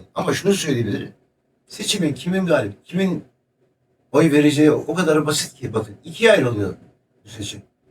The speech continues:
Ya bu iktidarın devamını isteyeceksiniz ya bu iktidarın son vermek isteyeceksiniz.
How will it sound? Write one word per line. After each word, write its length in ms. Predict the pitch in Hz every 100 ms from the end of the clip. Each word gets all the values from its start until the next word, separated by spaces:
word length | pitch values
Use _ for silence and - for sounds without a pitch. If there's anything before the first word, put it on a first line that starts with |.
| _ _ -
Ya 280 | 202 220 -
bu 80 | 190
iktidarın 400 | 190 - 160 131
devamını 400 | 127 131 135 180
isteyeceksiniz 680 | 180 - 202 - 110 151 - _ _ _ _ _ _ _ _
ya 120 | 214
bu 100 | 190
iktidarın 500 | 156 135 151 185 214
son 320 | 170 - 190 180
vermek 280 | 135 117
isteyeceksiniz. 540 | 107 - 101 98 -